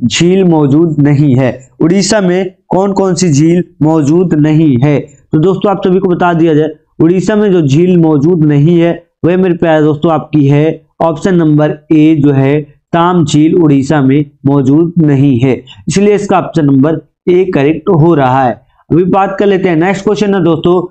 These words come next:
भारत की सबसे लंबी झील कौन सी है? भारत की सबसे लंबी झील कौन सी है? तो दोस्तों, आप सभी को बता दिया जाए, भारत की जो सबसे लंबी झील है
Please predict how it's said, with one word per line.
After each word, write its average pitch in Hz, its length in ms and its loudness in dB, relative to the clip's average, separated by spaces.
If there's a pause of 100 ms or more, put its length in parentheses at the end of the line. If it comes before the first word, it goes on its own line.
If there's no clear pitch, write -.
(260)
भारत 190 360 0
की 175 460 -2
सबसे 202 420 0
लंबी 180 580 2
झील 175 340 0
कौन 156 300 0
सी 147 160 0
है? 139 160 0 (320)
भारत 185 340 -2
की 180 480 -2
सबसे 208 420 -2
लंबी 175 420 0
झील 165 380 0
कौन 151 300 0
सी 156 160 0
है? 143 200 2
तो - 580 -8
दोस्तों, 185 260 0
आप 208 160 -4
सभी 202 140 2
को 196 120 -2
बता 185 220 0
दिया 185 200 0
जाए, 156 200 0 (320)
भारत 185 360 -2
की 196 80 0
जो 170 160 2
सबसे 185 320 -2
लंबी 170 360 2
झील 170 340 2
है 156 180 0